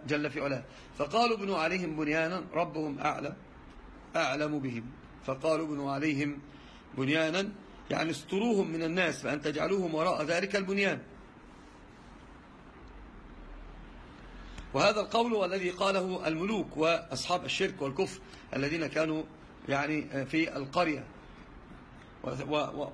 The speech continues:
وقيل بل الذين أسلموا حين رأوا أهل الكهف، لأنها كانت آية عظيمة على مثلها يؤمن الناس، فآمن بعض الناس بالله جل في علاه. قال تعالى: "قال الذين غلبوا على أمرهم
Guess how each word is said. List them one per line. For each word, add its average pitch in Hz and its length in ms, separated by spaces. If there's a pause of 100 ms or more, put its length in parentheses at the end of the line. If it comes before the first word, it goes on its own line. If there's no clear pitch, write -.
وقيل 214 440
بل 175 120
الذين 165 320
أسلموا 180 380
حين 170 180
رأوا 165 280
أهل 156 120
الكهف، 143 300 (500)
لأنها 160 260
كانت 196 400
آية 214 200
عظيمة 170 560 (260)
على 165 200
مثلها 170 340
يؤمن 160 340
الناس، 180 340
فآمن 160 520
بعض 147 260
الناس 151 380 (440)
بالله 147 340
جل 147 240
في 143 120
علاه. 131 220 (400)
قال 202 240
تعالى: 202 320 (100)
"قال 208 160
الذين 175 360
غلبوا 160 500
على 151 180
أمرهم 156 640